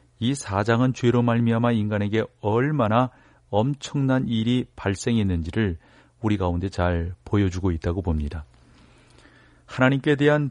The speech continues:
불신과 불순종으로 하나님을 멀리 떠난 인간은 죄인이 되었고, 이 때문에 자신은 물론 후손에 이르기까지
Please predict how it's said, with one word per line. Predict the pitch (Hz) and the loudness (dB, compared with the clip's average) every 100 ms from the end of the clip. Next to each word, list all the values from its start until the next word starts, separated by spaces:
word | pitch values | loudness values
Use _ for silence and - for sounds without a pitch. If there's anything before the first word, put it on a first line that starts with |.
| - | -6
불신과 | - 117 - 123 117 120 123 120 | -4 -4 -4 -4 0 2 0 -2
불순종으로 | - 110 - 110 104 101 104 | -6 -6 -4 -4 -2 -2 -4
하나님을 | - 107 107 107 | -2 -2 0 -2
멀리 | 95 98 107 123 | 0 0 0 -2
떠난 | - 117 117 | -2 0 0
인간은 | 107 95 92 127 - _ _ _ _ | 0 -2 -2 -4 -8 _ _ _ _
죄인이 | - 101 95 98 113 | -6 -2 0 2 2
되었고, | 107 87 76 - 92 139 - _ _ _ _ _ | 2 -2 -4 -4 -4 -6 -12 _ _ _ _ _
이 | 123 143 | -2 -2
때문에 | 143 127 131 | 0 2 2
자신은 | 131 104 104 123 113 | 0 -4 -2 0 0
물론 | 95 95 110 98 90 - | 0 2 2 0 -6 -16
후손에 | - 127 135 139 131 | -12 -6 -4 0 2
이르기까지 | 113 101 98 85 - 87 101 87 | 0 -2 -4 -6 -4 -4 -2 -6